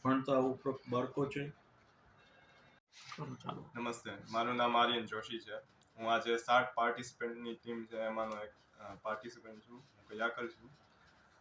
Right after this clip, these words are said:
Speaker 3: હવે આ પ્રોગ્રામ માટે અમારી તૈયારી વિશે કહું તો અમે જે, અ, સ્વિમર છે એ તો કન્ટિન્યુઅસલી, અ, પરફોર્મન્સ સ્વિમિંગમાં એમની પ્રેક્ટિસ કરી જ રહ્યા હતા.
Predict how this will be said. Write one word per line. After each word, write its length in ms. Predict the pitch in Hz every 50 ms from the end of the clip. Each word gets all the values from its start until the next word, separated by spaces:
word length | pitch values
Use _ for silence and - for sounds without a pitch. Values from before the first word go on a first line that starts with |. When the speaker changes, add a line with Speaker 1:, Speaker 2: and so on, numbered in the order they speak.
| - -
Speaker 3:
હવે 420 | 117 117 120 135 135 131 131 127
આ 440 | - - - - 123 127 131 135 135
પ્રોગ્રામ 500 | 135 - - - 131 131 135 135 135 135 135 131
માટે 260 | 131 131 131 - 135
અમારી 360 | 127 127 127 131 127 127 127 127
તૈયારી 540 | - 131 131 135 135 135 127 127 131 127
વિશે 280 | 123 127 127 - 127 120
કહું 280 | - 127 127 120 117 -
તો 440 | - - 117 117 117 117 117 117
અમે 520 | 117 110 117 123 120 120 123 120 120 120 - - - - - _ _ _ _ - - - -
જે, 100 | 127 127 127 127 - - - _ _ - - - -
અ, 300 | 113 117 117 117 113 117
સ્વિમર 460 | 117 - - 135 139 156 160 156 156 147
છે 220 | 143 143 127 117
એ 100 | 113 117
તો 140 | 117 131 135
કન્ટિન્યુઅસલી, 1040 | - 165 143 139 135 143 139 139 135 135 135 131 131 139 139 131 131 131 131 135 -
અ, 480 | - - - 127 117 113 113 117 113 - - - _
પરફોર્મન્સ 540 | - 127 127 - - 139 131 131 127 127 -
સ્વિમિંગમાં 680 | - 127 127 127 123 123 123 123 120 120 120 120 120 - - - _ _ - 120
એમની 200 | 120 123 123 117
પ્રેક્ટિસ 420 | - - 131 127 - - 127 127
કરી 240 | - 123 123 123 127
જ 80 | 120
રહ્યા 320 | 117 113 110 110 110 107 107
હતા. 320 | 104 - 117 120 - -